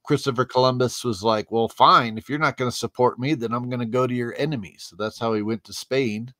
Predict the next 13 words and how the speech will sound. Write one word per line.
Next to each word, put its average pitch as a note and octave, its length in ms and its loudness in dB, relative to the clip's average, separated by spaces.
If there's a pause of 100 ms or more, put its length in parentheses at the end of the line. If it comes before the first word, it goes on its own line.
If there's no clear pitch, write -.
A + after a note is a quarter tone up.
(640)
who G#2 260 0
ended A2 280 0
up A2+ 160 -2
funding G#2+ 380 -4
him D#2 180 -18 (280)
to, F2+ 240 -12 (140)
to, G2 200 -8 (100)
to F#2+ 120 -12
go, F#2 340 -8 (240)
to G2+ 340 -6
come A#2+ 240 -6
to A#2 120 -4
the, G2+ 360 -6